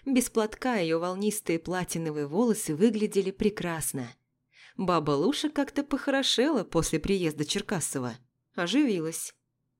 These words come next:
Семеныч смотрел на нее во все глаза с таким видом, словно только сейчас понял, что она женщина.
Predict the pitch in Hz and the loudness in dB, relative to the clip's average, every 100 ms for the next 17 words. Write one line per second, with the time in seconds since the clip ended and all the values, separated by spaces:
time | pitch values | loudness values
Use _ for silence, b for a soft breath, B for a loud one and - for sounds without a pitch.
0 | _ b b b - 175 147 196 233 226 | _ b b b -4 0 2 4 4 2
1 | - 220 220 208 208 202 196 190 185 165 | 2 2 4 2 4 2 2 2 2 0
2 | - - 247 208 202 185 190 175 139 - | -2 -2 0 2 2 0 -2 -4 -4 -4
3 | 160 156 139 127 190 175 143 139 B B | -2 -2 -2 -2 0 0 -2 -4 B B
4 | - 254 240 240 240 294 294 269 - 254 | -2 2 2 2 2 0 2 0 0 -2
5 | - 139 - - 208 214 202 - - 165 | -2 -4 -4 -2 0 0 -2 -6 -4 -2
6 | 185 175 160 139 147 143 131 - 120 117 | -2 -6 -6 -2 -2 -2 -4 -6 -6 -8